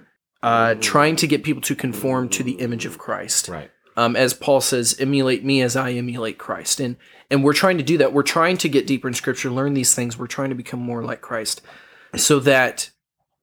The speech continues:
Speaker 1: the people who listen to us, we can truly say, "Emulate us as we emulate Christ." And then I'll go to, let's go Ephesians chapter three, verse sixteen, seventeen.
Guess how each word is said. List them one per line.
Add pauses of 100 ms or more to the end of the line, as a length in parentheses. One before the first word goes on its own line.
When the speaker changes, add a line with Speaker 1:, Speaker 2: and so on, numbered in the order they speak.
(100)
Speaker 1:
the
people
who
listen
to
us, (400)
we
can
truly
say,
"Emulate
us (260)
as
we
emulate
Christ." (1000)
And
then (960)
I'll
go
to,
let's
go
Ephesians (640)
chapter
three,
verse
sixteen,
seventeen.